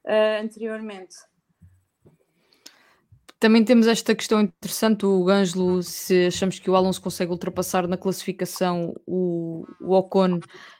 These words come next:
Speaker 2: eh, em Abu Dhabi. Eh, o Ocon tem neste momento oitenta e seis pontos, o Alonso tem oitenta e um. É difícil tendo em conta os lugares que eles estão a disputar, não é impossível, porque já vimos,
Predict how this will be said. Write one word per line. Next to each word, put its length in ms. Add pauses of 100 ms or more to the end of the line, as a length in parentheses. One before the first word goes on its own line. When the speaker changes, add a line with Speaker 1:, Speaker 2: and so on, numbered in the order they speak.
Speaker 2:
eh, 560
em 200
Abu 220
Dhabi. 560
Eh, 340
o 140
Ocon 320
tem 160
neste 320
momento 200
oitenta 460
e 60
seis 280
pontos, 360
o 60
Alonso 400
tem 160
oitenta 360
e 160
um. 200 (520)
É 160
difícil 600
tendo 220
em 80
conta 420
os 320
lugares 380
que 100
eles 120
estão 260
a 40
disputar, 560 (140)
não 240
é 40
impossível, 720 (120)
porque 880
já 800
vimos, 400